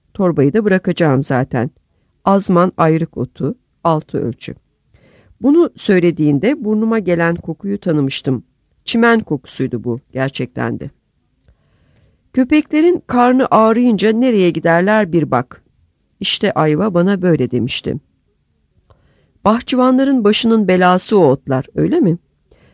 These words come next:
Benden başka birilerinin de başında bela olabileceğini düşünmem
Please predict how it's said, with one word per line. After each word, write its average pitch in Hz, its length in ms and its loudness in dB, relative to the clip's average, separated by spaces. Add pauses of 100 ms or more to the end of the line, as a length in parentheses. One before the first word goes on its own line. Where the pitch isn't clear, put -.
(140)
Benden 247 400 4
başka 220 380 0
birilerinin 202 560 2
de 175 200 0
başında 190 440 0
bela 190 340 2
olabileceğini 143 760 0
düşünmem 147 500 -2